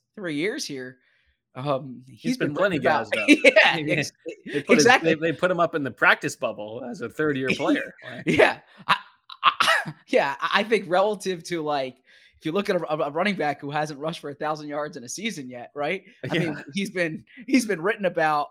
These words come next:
Speaker 1: and covered as if he's, he's, like, a big time back here.
Speaker 2: Yeah, I agree.
Speaker 1: Yeah, so
Speaker 2: Yeah,
Speaker 1: I
Speaker 2: he's gotten plenty. He's gotten, he's gotten, uh,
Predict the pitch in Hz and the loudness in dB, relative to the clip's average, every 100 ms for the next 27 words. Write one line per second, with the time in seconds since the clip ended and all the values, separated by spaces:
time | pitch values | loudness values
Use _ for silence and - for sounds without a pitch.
0 | 147 151 147 139 180 208 180 147 147 _ | -8 -8 -10 -2 2 2 0 -4 -10 _
1 | _ - 156 160 170 170 165 160 147 131 | _ -6 -6 -2 -4 -4 -10 -10 -14 -16
2 | 160 143 143 131 - 185 180 160 143 143 | -16 -10 -10 -10 -12 -12 -8 -6 -6 -6
3 | 180 - 104 _ _ _ _ _ _ _ | -6 -8 -20 _ _ _ _ _ _ _
4 | _ _ - 165 127 180 151 180 - _ | _ _ -4 -2 0 0 0 -4 -4 _
5 | _ _ 185 202 113 - 180 180 175 139 | _ _ -2 -2 -4 -6 0 0 0 -4
6 | - 165 147 - 170 160 107 143 156 185 | -8 -8 -8 -4 -4 -4 -6 -6 -2 -4
7 | 123 151 202 226 180 156 | -4 -6 -4 0 0 -2